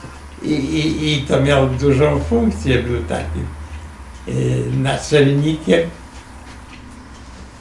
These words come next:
y, działu przewozów kolejowych na stacji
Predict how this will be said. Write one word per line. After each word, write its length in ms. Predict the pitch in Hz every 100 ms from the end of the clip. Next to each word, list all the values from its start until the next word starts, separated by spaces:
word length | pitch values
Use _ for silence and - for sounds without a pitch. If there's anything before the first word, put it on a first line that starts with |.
| -
y, 840 | - - 143 143 143 143 143 139 127 - - - - - - - - - - - - - - - 117
działu 500 | 156 160 165 165 170
przewozów 1080 | - - - 185 185 247 190 131 117 - -
kolejowych 800 | 151 135 139 131 131 110 101 - - - - -
na 160 | 139
stacji 680 | 123 - - 143 - - -